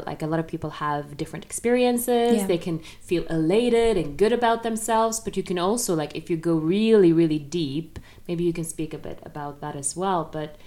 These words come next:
Speaker 1: how you can, like you said, in the rebirth thing, I think that's the, the best example for how you can transform this.
Speaker 2: Yeah, so
Speaker 1: Mm.
Speaker 2: basically we're breathing a little bit more. And because in the everyday life, we have just, like, a comfort zone, we have a breathing zone, and I think they're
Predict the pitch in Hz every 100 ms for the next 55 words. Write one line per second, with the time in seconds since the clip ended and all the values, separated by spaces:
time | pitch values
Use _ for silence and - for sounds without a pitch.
0 | - - 160 160 156 - 151 147 147 160
1 | - - - - 143 - 151 - 151 147
2 | 143 151 156 - - - - 160 - -
3 | - - 147 - - - 151 165 - 151
4 | 151 - 165 - - - - 156 - 151
5 | 151 151 - 143 - 143 - - - 165
6 | 170 170 - - - - - - - -
7 | - - 208 277 233 - 220 214 202 165
8 | 240 - 240 226 208 208 196 208 226 240
9 | 233 214 208 - 208 220 226 226 208 220
10 | 208 208 214 - - - - - 208 214
11 | 208 208 202 - 214 220 220 202 233 240
12 | - 226 254 240 214 208 202 202 208 196
13 | 208 196 196 277 330 254 226 214 - 190
14 | 202 196 196 196 196 196 208 202 190 202
15 | 202 214 208 202 214 202